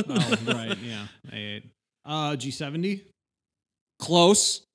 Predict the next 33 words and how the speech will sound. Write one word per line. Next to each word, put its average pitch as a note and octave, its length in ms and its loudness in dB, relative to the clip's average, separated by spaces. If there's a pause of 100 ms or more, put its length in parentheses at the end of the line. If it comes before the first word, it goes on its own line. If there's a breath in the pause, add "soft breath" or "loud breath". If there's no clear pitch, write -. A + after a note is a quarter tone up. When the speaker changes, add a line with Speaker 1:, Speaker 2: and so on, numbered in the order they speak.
(340)
Speaker 2:
G B2 140 -6
ninety. A#2 500 -10
Speaker 3:
There D3+ 220 4
it C#3 60 4
is. B2+ 160 0
Speaker 2:
Forgot D3+ 120 -2
Speaker 3:
And C#3+ 80 2
that's D#3 140 6
Speaker 2:
about - 60 -2
Speaker 3:
the F3 80 4
one D#3 180 4
Speaker 2:
that. D#3+ 100 -2
Speaker 3:
that, A#2+ 40 -10
Speaker 2:
Yeah, C3 60 -8
Speaker 3:
that's D3+ 200 0
Speaker 2:
the - 60 -6
Speaker 3:
the E3 60 0
one D#3 180 2
Speaker 2:
ninety. C#3+ 140 -2
Speaker 3:
that C#3 40 -6
jumps C#3+ 240 -2
out C3+ 240 -2
at B2 100 -6
me, C3 140 -6
like, A2+ 180 -6
"Yep, C#3 260 0
gonna B2+ 160 -2
get B2 180 0
that C3+ 160 0
one A#2+ 160 -6
'cause A2+ 180 -8
Genesis A#2 420 -6
is A2+ 120 -10